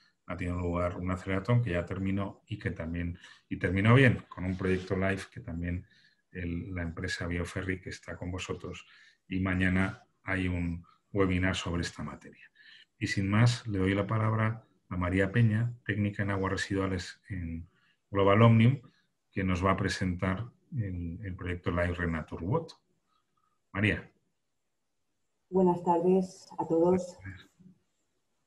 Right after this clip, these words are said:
Speaker 2: En primer lugar, mi compañera Nuria Oliver y yo queremos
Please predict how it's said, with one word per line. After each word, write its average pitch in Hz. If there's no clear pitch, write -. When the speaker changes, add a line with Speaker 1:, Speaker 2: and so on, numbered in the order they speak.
Speaker 2:
En 180
primer 180
lugar, 180
mi 175
compañera 160
Nuria 175
Oliver 160
y 151
yo 156
queremos 165